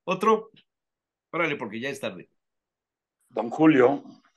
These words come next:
Speaker 1: Julio Regalado. Ah, no, Julio Huerta. Gran
Speaker 2: No, ese
Speaker 1: hombre,
Speaker 2: es el mes que
Speaker 1: gran
Speaker 2: viene.
Speaker 1: hombre, gran hombre, gran hombre. Mira, fíjate,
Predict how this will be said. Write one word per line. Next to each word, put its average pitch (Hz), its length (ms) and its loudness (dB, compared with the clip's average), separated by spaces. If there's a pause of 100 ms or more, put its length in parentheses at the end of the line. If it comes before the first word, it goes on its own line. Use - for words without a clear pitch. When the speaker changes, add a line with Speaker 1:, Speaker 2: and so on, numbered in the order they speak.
(120)
Speaker 1:
Julio 160 880 -10
Regalado. 90 640 -12 (540)
Ah, 117 100 -14
no, 117 160 -10
Julio 123 260 -16
Huerta. 101 320 -18 (1160)
Gran 80 200 -8
Speaker 2:
No, 110 60 -6
ese 110 160 -10
Speaker 1:
hombre, - 20 -6
Speaker 2:
es 104 80 -8
el 104 120 2
mes 104 180 0
que 101 100 -6
Speaker 1:
gran 98 240 -4
Speaker 2:
viene. 90 60 -14
Speaker 1:
hombre, - 240 -20
gran 117 240 -10
hombre, 92 380 -16
gran 90 260 -20
hombre. - 380 -20 (180)
Mira, - 260 -18 (540)
fíjate, 92 520 -16